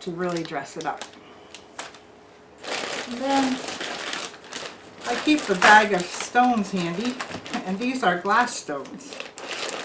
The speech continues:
And I know if you have seen my fairy gardens,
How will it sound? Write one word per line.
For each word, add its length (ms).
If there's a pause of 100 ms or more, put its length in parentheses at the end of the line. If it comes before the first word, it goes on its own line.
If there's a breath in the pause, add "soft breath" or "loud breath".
(240)
And 140
I 100
know 300
if 400
you 80
have 260
seen 220
my 140
fairy 400
gardens, 500